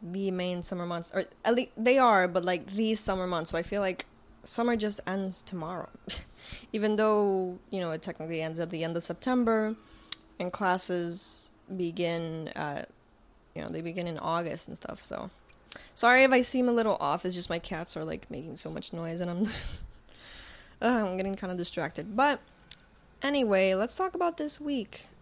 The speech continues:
Uh, nothing much happened except lo del Pua. Now, I'm not gonna explain lo que pasó con el Pua. We all know that, like, somehow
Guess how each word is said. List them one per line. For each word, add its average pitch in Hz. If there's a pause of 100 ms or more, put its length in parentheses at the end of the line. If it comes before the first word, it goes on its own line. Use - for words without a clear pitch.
(200)
Uh, 240 (1400)
nothing 247
much 285
happened 185
except 185
lo 175
del 180 (100)
Pua. 165
Now, 165 (880)
I'm 220
not 254
gonna 247
explain 190
lo 196
que 190
pasó 190
con 190
el 190
Pua. 190
We 175
all 170
know 180
that, 170 (220)
like, 180
somehow 196